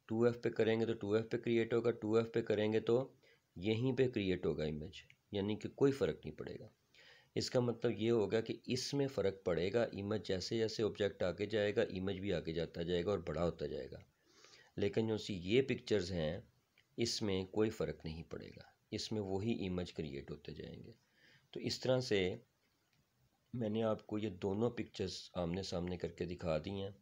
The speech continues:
कि ये जो सा है ट्वेल्व पॉइंट फ़ाइव पॉइंट टू एस एल ओ था, जिसमें इमेजेस ड्रॉ करने थे हमने मुख्तलिफ पोजीशंस पे रख के in front of convex and concave lens।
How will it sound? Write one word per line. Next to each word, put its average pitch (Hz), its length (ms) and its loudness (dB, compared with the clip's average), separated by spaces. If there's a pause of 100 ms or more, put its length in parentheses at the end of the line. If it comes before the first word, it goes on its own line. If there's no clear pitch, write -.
(500)
कि 98 60 -2 (120)
ये 110 200 2
जो 98 200 -2
सा 90 200 -2
है 90 300 0
ट्वेल्व 85 380 -4
पॉइंट 90 180 -2
फ़ाइव 78 300 -4
पॉइंट 87 200 -4
टू 85 140 -4
एस 82 200 -6
एल 95 120 -4
ओ 98 60 -6
था, 101 180 -6
जिसमें 92 320 -10
इमेजेस 92 520 -6
ड्रॉ 82 220 0
करने 82 300 -8
थे 92 120 -8
हमने 92 320 -4 (800)
मुख्तलिफ 127 480 0
पोजीशंस 101 500 -2
पे 107 140 2
रख 82 260 0
के 113 220 0 (540)
in 101 160 -2
front 104 340 0
of 101 140 -2
convex 98 460 4 (380)
and 87 220 -2
concave 80 500 -8
lens। - 320 -16